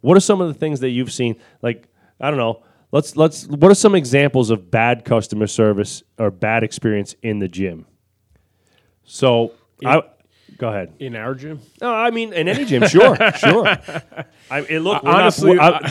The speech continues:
Speaker 2: I
Speaker 1: there's no way on God's green earth that I'm gonna sit here and
Speaker 2: Right.
Speaker 1: tell the public that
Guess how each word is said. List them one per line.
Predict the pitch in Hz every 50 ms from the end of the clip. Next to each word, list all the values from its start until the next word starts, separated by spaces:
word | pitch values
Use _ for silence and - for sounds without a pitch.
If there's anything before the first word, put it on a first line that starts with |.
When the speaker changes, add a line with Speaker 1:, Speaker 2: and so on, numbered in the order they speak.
| - -
Speaker 2:
I | 143
Speaker 1:
there's | 131 160 165 147 131
no | 151 160 175 196 226
way | 240 220 214 202 190 185
on | 170 160 147 135
God's | 120 135 131 139 151 160 147
green | 135 156 170 165 156
earth | 139 117 -
that | 117 113
I'm | 117 120
gonna | 120 113
sit | - - - 147 120
here | 123 135 147 143 131
and | 120 117 117
Speaker 2:
Right. | - - - _ _
Speaker 1:
tell | - 151 143 143
the | 139 143
public | - - 165 156 127 113 107 - -
that | 113 107 104 -